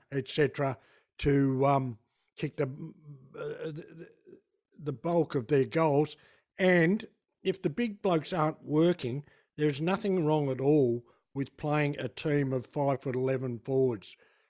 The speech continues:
And it'll just take some time, um, to get these blokes back. They'll want to go into the finals in fourteen weeks, mind you,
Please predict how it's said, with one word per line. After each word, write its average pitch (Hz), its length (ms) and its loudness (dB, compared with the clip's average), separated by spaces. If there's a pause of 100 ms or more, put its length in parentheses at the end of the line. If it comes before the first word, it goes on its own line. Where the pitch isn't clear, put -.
And 156 200 2
it'll 147 140 2
just 196 340 -2 (160)
take 160 300 -4
some 131 260 -4
time, 147 500 0 (540)
um, 139 640 2 (180)
to 143 80 -4
get 175 220 -2
these 156 180 0
blokes 147 320 2
back. 185 360 -2 (340)
They'll 147 160 4
want 190 280 2
to 170 100 -2
go 160 220 2
into 143 160 0
the 139 100 -2
finals 143 520 0
in 127 160 -4
fourteen 147 640 0
weeks, 127 380 -2
mind 120 300 -6
you, 175 100 -4